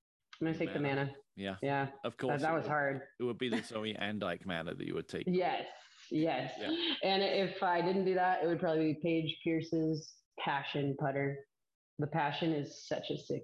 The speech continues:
Speaker 1: disc.
Speaker 2: Yeah.
Speaker 1: Or, yeah. Sorry.
Speaker 2: And now we come to courses, two courses. One is your bucket list course that you haven't played yet, you'd like to, and the other one is probably,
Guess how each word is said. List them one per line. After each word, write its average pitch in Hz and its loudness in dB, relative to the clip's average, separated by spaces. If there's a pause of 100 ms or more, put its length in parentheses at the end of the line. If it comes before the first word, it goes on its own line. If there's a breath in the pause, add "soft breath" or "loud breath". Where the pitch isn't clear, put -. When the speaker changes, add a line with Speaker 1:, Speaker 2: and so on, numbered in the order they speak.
Speaker 1:
disc. - -2 (540)
Speaker 2:
Yeah. - -8
Speaker 1:
Or, 208 2 (200)
yeah. 170 2 (600)
Sorry. - -2 (1000)
Speaker 2:
And 120 0
now 131 0
we 135 0
come 123 -4
to 113 0
courses, 110 -4
two 147 -2
courses. 117 -4 (920 soft breath)
One 123 -2
is 113 0 (100)
your 107 0 (140)
bucket 127 -4
list 117 -4
course 113 -2
that 110 -4
you 101 -2
haven't 113 -4
played 95 -2
yet, 101 0
you'd 95 -6
like 101 -2
to, 104 0
and 95 -4
the 104 0
other 107 0
one 107 -2
is - -4
probably, 98 -4